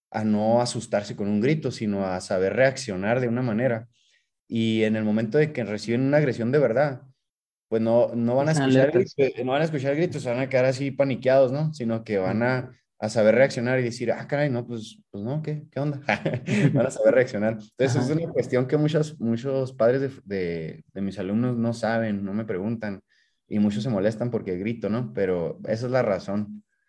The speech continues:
Speaker 2: Órale. Oye, y, y está esto de, de los torneos, ¿no? Que, que hay en, pues, regionales y nacionales y así, ¿no? Y, y está bien padre ver cómo van los niños y,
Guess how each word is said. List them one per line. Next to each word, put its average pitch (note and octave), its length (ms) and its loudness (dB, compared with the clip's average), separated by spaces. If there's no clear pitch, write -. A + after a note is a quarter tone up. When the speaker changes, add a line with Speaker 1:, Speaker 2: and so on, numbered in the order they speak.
Speaker 2:
Órale. A#2+ 420 2
Oye, D#3 420 6
y, F3+ 360 8
y F#3 100 10
está F3+ 240 6
esto G#3 240 6
de, G#3+ 200 8
de D3 100 8
los C#3 260 6
torneos, E3 460 4
¿no? G3 140 0
Que, D#3+ 200 2
que A#2+ 360 4
hay C#3 260 6
en, D3+ 200 4
pues, C3+ 420 -4
regionales D3 800 4
y B2+ 80 4
nacionales C3 540 4
y C3 40 4
así, D3 180 0
¿no? D#3 140 2
Y, B2+ 300 2
y D3+ 120 8
está D3 200 2
bien E3 120 6
padre F3 260 8
ver F3 280 8
cómo E3+ 460 6
van D3+ 200 6
los F3 120 6
niños A3 320 4
y, B2 380 6